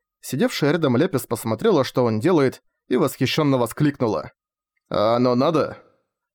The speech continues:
Роран спрашивал, нужны ли настолько плотные вещи для ночевки под открытым небом. Вещи были полезными, но если придется спать в палатке и мешках, приготовленных Юрием,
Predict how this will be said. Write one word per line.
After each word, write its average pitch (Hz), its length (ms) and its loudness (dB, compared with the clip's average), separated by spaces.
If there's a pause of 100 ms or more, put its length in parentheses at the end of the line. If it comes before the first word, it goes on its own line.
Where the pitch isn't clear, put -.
Роран 180 400 0
спрашивал, 147 640 0
нужны 117 260 0
ли 214 100 2
настолько 147 460 -2
плотные 135 420 0
вещи 165 300 -2
для 123 120 0
ночевки 135 440 -2
под 123 200 -4
открытым 139 380 0
небом. 131 460 -2 (460)
Вещи 127 460 0
были 113 180 0
полезными, 131 800 0 (180)
но 120 220 0
если 196 320 -2
придется 143 400 -2
спать - 260 -4
в - 60 -20
палатке 139 380 0
и - 20 2
мешках, 120 380 -2
приготовленных 123 680 -2
Юрием, 139 480 2